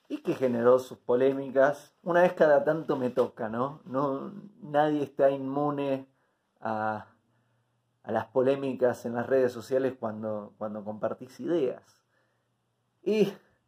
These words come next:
de vez en cuando, si me seguís, sabés que una vez cada tanto en alguna me involucro, sin querer queriendo, dije algo que, eh, muchas personas están de acuerdo y,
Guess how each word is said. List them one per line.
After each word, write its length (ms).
de 160
vez 220
en 120
cuando, 400
si 120
me 120
seguís, 300
sabés 300
que 320
una 160
vez 140
cada 240
tanto 680
en 140
alguna 640
me 100
involucro, 720
sin 280
querer 280
queriendo, 580
dije 320
algo 340
que, 400
eh, 120
muchas 300
personas 520
están 220
de 80
acuerdo 600
y, 640